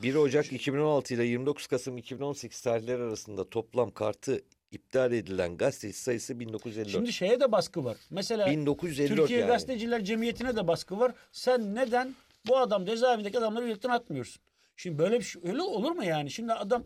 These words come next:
Speaker 2: ce-, bizim cemiyetimizde diyor ki, "Ve üstelik bunu kim diyor biliyor musun? Cemiyete bu baskıyı yapanlar." Ee, bundan altı yedi yıl önce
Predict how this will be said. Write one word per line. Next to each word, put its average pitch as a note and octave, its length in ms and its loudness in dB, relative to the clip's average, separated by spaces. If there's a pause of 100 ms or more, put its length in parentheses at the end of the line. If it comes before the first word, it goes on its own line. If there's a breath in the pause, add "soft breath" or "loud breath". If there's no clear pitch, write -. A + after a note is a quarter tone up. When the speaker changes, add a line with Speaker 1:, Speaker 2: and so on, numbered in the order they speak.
Speaker 2:
ce-, D#3+ 520 -8
bizim G#3+ 200 0
cemiyetimizde G3 680 0
diyor B3 180 2
ki, C4 220 -4 (360 loud breath)
"Ve G3+ 40 -2
üstelik B3 340 0
bunu C#4 140 0
kim C#4+ 240 0
diyor A#3 100 2
biliyor D4 140 0
musun? D#3 200 -2
Cemiyete G3 360 0
bu F#3 60 -2
baskıyı E3+ 300 2
yapanlar." C3+ 520 -2 (720 loud breath)
Ee, D3+ 560 4 (220)
bundan A#3+ 480 2 (480)
altı A#3 300 2
yedi G#3+ 200 0
yıl G3+ 160 2
önce E3+ 400 0